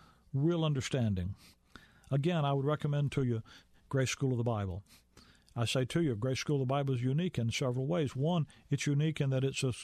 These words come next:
it, it's, it's a school of distant learning. We will send the school to you. It's a three-year program, but we will send it to you on, on, on D V D. Make it available. You don't have to come to Chicago. You don't have to come to Illinois. You don't have to move, quit your job, move your,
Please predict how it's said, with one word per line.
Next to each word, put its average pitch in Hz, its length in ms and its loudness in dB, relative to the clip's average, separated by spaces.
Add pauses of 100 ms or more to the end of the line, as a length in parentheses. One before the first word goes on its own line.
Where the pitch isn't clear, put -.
it, 139 220 0
it's, 139 240 -4
it's 143 180 -2
a 123 60 -6
school 160 300 0
of 120 120 -4
distant 160 380 -2
learning. 123 460 0 (500)
We 160 160 6
will 143 140 2
send 151 400 2 (100)
the 139 80 0
school 170 380 2
to - 160 -2
you. 143 180 2
It's - 140 -4
a 127 40 -2
three-year 170 360 0
program, 143 420 0 (240)
but 147 140 0
we 170 100 6
will 147 140 2
send 175 320 2
it - 180 -4
to 147 140 6
you 135 480 2 (180)
on, 131 400 0
on, 139 180 2
on 135 160 2
D 147 160 2
V 160 180 2
D. 120 300 0 (460)
Make 151 240 2
it 156 80 2
available. 151 460 0
You 135 100 2
don't 127 120 0
have 156 100 0
to - 80 -14
come 170 180 0
to 175 60 -2
Chicago. 143 500 -2
You 131 140 0
don't 123 100 0
have 139 140 -4
to - 80 -14
come 160 180 0
to 151 80 2
Illinois. 143 360 0
You 127 100 -4
don't 113 100 -2
have 135 120 -2
to 120 80 -2
move, 151 480 2 (220)
quit - 220 -2
your 143 60 -2
job, 143 340 -2
move 135 220 0
your, 139 300 -6